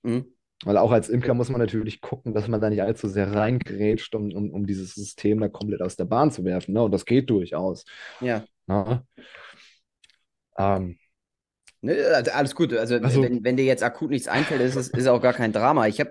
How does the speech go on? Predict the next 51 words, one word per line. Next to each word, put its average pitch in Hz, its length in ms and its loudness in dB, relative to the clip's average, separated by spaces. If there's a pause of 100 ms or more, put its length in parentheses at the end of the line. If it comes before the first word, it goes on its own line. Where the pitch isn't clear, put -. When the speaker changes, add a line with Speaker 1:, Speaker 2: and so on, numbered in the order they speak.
Speaker 1:
ich - 140 -10
hab - 100 0
für 156 100 -2
dich 151 140 0
mal 147 80 2
eine 123 140 2
andere 135 320 0
Frage. 107 380 -2
Das 120 140 -4
mache 151 180 -2
ich 135 100 -12
zwischendurch 139 500 2
Speaker 2:
Ja, - 60 -6
bitte. - 20 -2
Speaker 1:
immer, 131 200 2
um 135 120 -2
so 120 100 0
die 117 140 0
Konversation 123 640 -2
ein - 20 0
bisschen, 113 420 0 (460)
äh, 113 160 6
mal 117 140 4
in 113 60 2
eine 110 100 0
ganz 139 180 0
andere 107 320 -2
Richtung 110 320 -6
zu 107 160 -6
lenken. 104 320 0
Ich 131 160 -2
hab 139 140 -2
immer 143 160 2
so 127 100 0
einen 123 180 2
Fragenkatalog. 110 960 -2 (380)
Den 101 100 -2
hab 143 80 6
ich 143 80 6
auch 139 60 4
immer, 139 200 2
wenn 135 100 -2
ich 131 100 -6
hier 139 80 -4
bei 127 100 -2
mir 139 160 0
zu 127 140 -4
Hause 131 240 0
Gäste 107 380 -4
hab, 107 180 -4 (440)
äh, 117 380 2